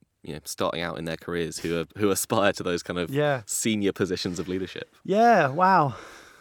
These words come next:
Speaker 2: Uh, so much I'd love to say. One of them would be, don't make up that you have to wait for a specific day to start showing up in, in, in, in your world. Um, if you're working with someone next to you, you can have a huge impact in their lives by simply asking, "How are you?"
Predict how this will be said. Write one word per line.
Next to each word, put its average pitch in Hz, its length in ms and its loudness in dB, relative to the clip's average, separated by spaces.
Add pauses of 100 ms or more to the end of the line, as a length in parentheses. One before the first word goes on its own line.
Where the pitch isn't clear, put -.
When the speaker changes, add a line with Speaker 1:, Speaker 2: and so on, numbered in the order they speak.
(160)
Speaker 2:
Uh, 170 240 4
so 190 320 -2
much 170 220 -4
I'd 147 60 -2
love 147 160 -2
to 135 100 -8
say. 143 320 0
One 147 200 -2
of 185 60 -2
them 165 100 0
would 147 140 -4
be, 135 480 -6 (840)
don't 175 400 2 (200)
make 156 260 -2
up 160 240 2
that 147 120 -4
you 143 80 -8
have 143 200 -4
to 139 120 -6
wait 139 420 -2 (180)
for 147 140 -4
a 139 80 -2
specific 143 560 -6
day 135 420 -4 (240)
to 139 100 -8
start 135 300 -2
showing 127 340 -6
up 127 180 -10
in, 127 260 -12
in, 123 340 -12
in, 127 220 -12
in 131 120 -10
your 123 120 -8
world. 123 460 -10 (560)
Um, 131 440 -6
if - 120 -12
you're 147 80 -2
working 160 320 0
with 151 140 -8
someone 147 240 -4
next 151 240 -6
to 151 80 -6
you, 156 60 -4
you 151 160 -6
can 135 140 -8
have 135 120 -8
a 131 60 -10
huge 143 260 -8
impact 131 460 -10
in 127 80 -12
their 123 100 -8
lives 127 260 -8
by 131 80 -12
simply 135 300 -8
asking, 131 380 -10
"How 135 180 -4
are 139 140 0
you?" 123 180 -8